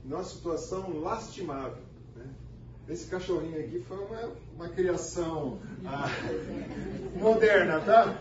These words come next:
Cachorrinho possivelmente não teria, porque pro judeu não era um animal de estimação, tá? Mas o que me ma-, marcou nessa, nessa imagem é que tem o boi, e o cara com o machado na mão, que esse boi ia ser sacrificado pra esse filho que tá voltando, ia ter uma festa.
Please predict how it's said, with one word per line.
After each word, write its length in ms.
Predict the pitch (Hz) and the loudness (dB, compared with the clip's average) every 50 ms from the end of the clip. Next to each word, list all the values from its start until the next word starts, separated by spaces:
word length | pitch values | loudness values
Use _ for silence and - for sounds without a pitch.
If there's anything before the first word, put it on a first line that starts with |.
| - 208 - - | -8 -10 -8 -4
Cachorrinho 800 | - 196 196 - - 220 202 196 190 185 226 240 240 233 220 - | -2 -2 -2 -2 0 0 4 4 4 4 4 2 2 2 0 2
possivelmente 840 | 240 262 247 - - - 208 180 185 180 170 175 196 208 214 214 180 | 2 2 2 2 0 -2 2 4 4 6 6 4 2 2 0 -2 -2
não 280 | 185 196 220 247 262 | -2 0 0 0 0
teria, 540 | - - 208 180 175 175 185 190 196 202 196 - - - - - | 2 4 8 8 8 8 6 4 2 2 0 0 -6 -8 -10 -8
porque 220 | - 160 - 185 185 | -10 -8 -2 -2 -2
pro 260 | 156 143 233 233 220 | -2 0 -4 -4 -2
judeu 600 | 190 202 175 151 165 175 185 190 190 196 196 196 | 0 0 2 4 4 4 4 4 2 0 -2 -2
não 240 | 190 190 185 180 175 | -2 -2 -2 0 0
era 220 | 175 170 170 170 175 | 0 0 0 0 0
um 80 | 170 | -2
animal 380 | 170 170 160 151 147 147 156 151 | -2 -2 -2 -2 -2 -2 -2 -2
de 100 | 147 - | -4 -8
estimação, 760 | - - 160 156 156 151 151 - - - 143 131 117 113 113 - | -8 -8 -8 -6 -6 -6 -6 -8 -6 -6 -6 -6 -6 -8 -8 -6
tá? 280 | 139 151 175 185 - - - - - - - - 160 | -4 -4 -4 -4 -6 -8 -14 -18 -18 -18 -14 -8 -4
Mas 220 | 190 214 220 220 | -2 -2 0 -2
o 60 | 226 240 | -2 -6
que 100 | 269 254 | -6 -8
me 300 | 240 214 196 190 185 175 | -8 -8 -4 -2 -2 -2
ma-, 240 | 165 170 165 160 | -2 -2 -4 -4
marcou 320 | 147 143 143 - 165 160 151 | -4 -6 -6 -4 -4 -4 -4
nessa, 640 | 139 123 - 131 - 117 95 95 107 107 104 - 113 113 117 120 113 113 - - - 110 113 | -4 -6 -6 -6 -6 -6 -6 -6 -6 -10 -12 -14 -14 -14 -12 -12 -12 -14 -14 -14 -14 -14 -14
nessa 260 | 110 110 113 - 117 | -12 -12 -10 -10 -10
imagem 640 | 110 110 123 156 190 202 202 190 156 151 165 165 170 | -10 -8 -6 -4 -2 0 0 0 0 0 -2 -4 -4
é 80 | 175 | -4
que 240 | 170 - 190 180 - - - - - - - | -6 -6 -8 -8 -8 -10 -14 -16 -14 -6 -2
tem 140 | 214 254 | 0 0
o 80 | 294 277 | 0 0
boi, 480 | - 170 359 415 453 427 - - - - - - - - - - | 2 4 8 8 8 6 6 -2 -6 -8 -14 -16 -18 -18 -16 -12
e 80 | 165 196 | -8 -8
o 80 | 226 208 | -6 -2
cara 280 | 202 208 226 247 214 | 0 0 2 2 0
com 80 | 220 233 | 0 -2
o 20 | |
machado 480 | 202 214 185 - - 170 170 160 151 147 | -2 -2 -4 -4 -4 -4 -4 -2 -2 -4
na 120 | 139 131 127 | -4 -4 -6
mão, 360 | 139 180 233 240 220 180 - | -4 -2 -2 -2 -2 -2 -4
que 120 | - 139 - | -6 -8 -8
esse 220 | 120 120 - 180 | -8 -6 -8 -6
boi 240 | 165 180 196 214 226 | 0 0 2 2 2
ia 80 | 240 | 0
ser 120 | 240 233 226 | 0 -2 -4
sacrificado 800 | - 233 233 233 247 233 - - - - 202 202 226 233 226 226 | -8 -8 -8 -8 -8 -10 -10 -12 -10 -6 -4 -2 -2 -2 -4 -6
pra 140 | - 208 220 | -4 0 0
esse 180 | 220 - 247 | 0 0 -2
filho 220 | - - 240 269 269 | -8 -8 -10 -10 -10
que 80 | - | -8
tá 100 | - 185 | -6 -6
voltando, 440 | 151 151 147 143 - 131 117 110 117 | -4 -4 -6 -6 -6 -8 -8 -8 -8
ia 60 | 120 | -8
ter 100 | - 170 | -6 -6
uma 120 | 190 233 240 | -8 -8 -8
festa. 400 | - 294 302 302 - - - | -8 -8 -8 -8 -8 -10 -16